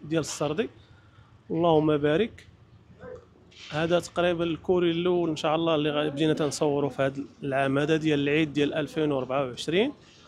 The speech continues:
هادو من الموينه الاخوان، وغنديوكم تشوفوا الاخرين، وكاين حتى الحوليات. يلا خليكم معنا، وراه قريباً غادي نحطوا الفيديو ونحطوا التليفون ديال السيد وتواصلوا معاه اللي بغى يجي يتخدى من عنده.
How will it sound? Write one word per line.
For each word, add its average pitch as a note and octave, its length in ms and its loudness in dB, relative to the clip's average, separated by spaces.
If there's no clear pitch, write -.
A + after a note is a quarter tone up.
هادو D3+ 240 2
من G3 140 4
الموينه F#3 680 6
الاخوان، A#3 520 -4
وغنديوكم A#3+ 680 4
تشوفوا A#3 340 0
الاخرين، B3+ 380 2
وكاين D4 340 2
حتى - 160 -2
الحوليات. G#3 680 -2
يلا G3+ 320 2
خليكم G3 560 0
معنا، G3+ 320 2
وراه C4+ 320 2
قريباً B3 460 2
غادي A#3 240 -2
نحطوا G#3 380 0
الفيديو G3+ 520 2
ونحطوا B3+ 400 -2
التليفون G#3 680 -2
ديال F#3 160 0
السيد A3+ 460 -8
وتواصلوا G3 500 -4
معاه F#3 220 0
اللي F3+ 180 0
بغى D#3+ 200 -4
يجي D3+ 140 -6
يتخدى D3 360 -8
من D3+ 140 -2
عنده. E3 380 -4